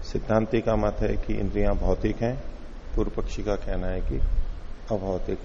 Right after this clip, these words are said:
अहंकारिक है। यदि भौतिक होती तो जितनी हैं उतनी ही बड़ी चीजों का ज्ञान उसको होता। आंखें, नेत्र जितने बड़े हैं उतनी ही वस्तुओं का ज्ञान होता, बड़ी वस्तुओं का ज्ञान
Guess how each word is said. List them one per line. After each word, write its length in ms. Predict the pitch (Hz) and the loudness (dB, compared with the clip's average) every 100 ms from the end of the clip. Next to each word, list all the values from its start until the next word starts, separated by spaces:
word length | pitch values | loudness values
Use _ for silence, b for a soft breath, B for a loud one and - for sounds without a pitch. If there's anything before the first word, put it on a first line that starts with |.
| - | -2
अहंकारिक 600 | 101 95 95 - 85 80 | 0 0 -2 0 0 0
है। 320 | - - - - - - - - - - - - 113 | -6 -10 -14 -10 -6 -2 -2 -2 -4 -4 -6 -4 -2
यदि 160 | 104 | 0
भौतिक 360 | 107 104 107 123 | 2 2 4 2
होती 440 | - 110 113 127 | 2 2 2 0
तो 140 | 123 120 | 0 0
जितनी 400 | 98 104 120 127 | 2 2 4 4
हैं 240 | 117 123 | 4 2
उतनी 380 | 123 120 117 127 | 0 0 2 2
ही 200 | 120 139 131 - - 104 | 4 4 2 -4 -4 2
बड़ी 260 | 107 117 | 4 4
चीजों 400 | 113 107 101 101 | 2 0 2 0
का 240 | 98 113 113 | 0 0 0
ज्ञान 420 | 92 98 98 104 | -2 -2 0 0
उसको 500 | - - - 113 113 | -2 -6 -4 0 4
होता। 340 | 95 85 - 95 - - - - - - - - - - - - - - - - - 98 | 4 4 2 2 0 0 2 2 0 2 2 4 4 4 4 0 0 -2 -4 -8 -4 -4
आंखें, 540 | - 117 113 - 104 | 0 0 0 -2 -2
नेत्र 340 | 101 104 110 | 0 0 -2
जितने 340 | 104 107 - 107 | -2 -2 -2 -2
बड़े 260 | 98 101 | 2 2
हैं 440 | 92 98 120 - - | 0 0 -2 -4 -6
उतनी 420 | 104 - 110 107 | -6 -4 -2 0
ही 140 | 123 | 0
वस्तुओं 440 | 131 107 - 117 104 | 0 -2 -2 -2 0
का 140 | 104 | 0
ज्ञान 260 | 98 101 98 | 0 -2 -2
होता, 260 | 92 - | -4 -2
बड़ी 240 | 113 113 117 | 2 2 2
वस्तुओं 380 | 107 - 110 101 | 2 0 -2 0
का 80 | |
ज्ञान 340 | 98 101 104 | 0 0 -2